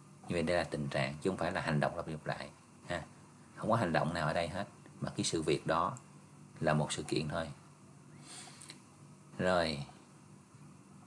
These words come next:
used to, ờ, used to dùng để diễn tả một hành động trong quá khứ lặp đi lặp lại, nhưng không còn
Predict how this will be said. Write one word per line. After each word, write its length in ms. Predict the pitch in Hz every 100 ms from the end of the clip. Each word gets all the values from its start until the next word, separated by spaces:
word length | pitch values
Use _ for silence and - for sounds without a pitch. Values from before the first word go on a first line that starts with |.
| - - - - - - 104
used 320 | 113 - -
to, 60 | 107 -
ờ, 220 | 78 85 85 110
used 220 | 107 -
to 60 | 104 98
dùng 180 | 87 80
để 100 | 82
diễn 240 | 92 80
tả 300 | 95 78 80 113
một 300 | 95 76 - - - - - - - -
hành 280 | - 90 78
động 200 | 71 76
trong 140 | 85 92
quá 60 |
khứ 140 | 101 110
lặp 160 | 101
đi 80 | 90
lặp 120 | 78
lại, 260 | 73 67 82 90
nhưng 260 | 104 110
không 220 | - 95 98
còn 280 | 92 -